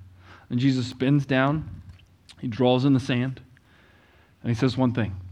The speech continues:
"Let him who has no sin cast the first stone." And slowly, the men, the religious men around, drop their stones and walk away. And this woman, caught in her sin,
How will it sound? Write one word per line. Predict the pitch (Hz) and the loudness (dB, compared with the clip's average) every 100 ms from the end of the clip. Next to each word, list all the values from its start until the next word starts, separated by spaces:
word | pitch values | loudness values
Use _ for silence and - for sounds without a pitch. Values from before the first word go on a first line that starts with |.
| - - - - | -20 -20 -20 -12
"Let | 123 110 | -8 -4
him | 127 123 | -2 -2
who | 123 117 | -2 -2
has | 110 113 | -2 -2
no | 110 | -4
sin | 104 113 101 | -6 -6 -8
cast | 95 101 - | -8 -10 -12
the | - | -12
first | 95 - | -12 -12
stone." | 92 90 - - - _ _ _ _ _ _ _ _ - | -14 -16 -20 -20 -20 _ _ _ _ _ _ _ _ -8
And | 120 | -8
slowly, | - 117 120 135 143 | -2 -2 0 -2 -4
the | 139 120 | -4 -2
men, | 110 117 120 123 113 - - _ - _ _ _ | 0 0 -2 -4 -6 -14 -20 _ -20 _ _ _
the | 104 | -6
religious | 107 113 123 123 | -4 -2 -4 -4
men | 120 | -2
around, | 117 107 107 95 - - - _ _ - | -2 -2 -4 -8 -14 -20 -20 _ _ -6
drop | 110 110 | -4 -4
their | 113 | -6
stones | 110 107 104 | -4 -2 -2
and | 101 101 | -4 -4
walk | 95 95 | -6 -6
away. | 98 82 87 - - - - | -8 -8 -10 -16 -20 -20 -10
And | - 139 | 0 0
this | 131 | 2
woman, | 135 147 202 226 208 - - - | 2 4 6 4 0 -6 -20 -12
caught | - - 185 196 - | -6 4 6 4 4
in | 190 | 2
her | 175 175 | 4 2
sin, | 156 - 156 107 85 | 2 0 0 0 -4